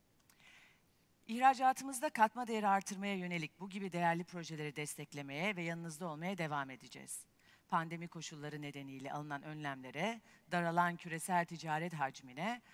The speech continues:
artan küresel korumacılığa rağmen özverili bir şekilde çalışan ihracat ailemizin tüm üyelerini bu vesileyle tebrik ediyorum. Etkinliğin ülkemizin ekonomisine, kalkınmasına ve ihracat hedeflerimize ulaşılması yönündeki çalışmalarımıza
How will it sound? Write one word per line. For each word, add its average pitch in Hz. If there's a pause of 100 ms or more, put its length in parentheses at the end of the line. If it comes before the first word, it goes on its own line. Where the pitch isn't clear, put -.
(180)
artan 196
küresel 190
korumacılığa 175
rağmen 156
özverili 170
bir 160
şekilde 151
çalışan 139
ihracat 151
ailemizin 135
tüm 214
üyelerini 143
bu 208
vesileyle 147
tebrik 135
ediyorum. 123 (680)
Etkinliğin 240
ülkemizin 202
ekonomisine, 165
kalkınmasına 165
ve 180
ihracat 156
hedeflerimize 160
ulaşılması 165
yönündeki 151
çalışmalarımıza 151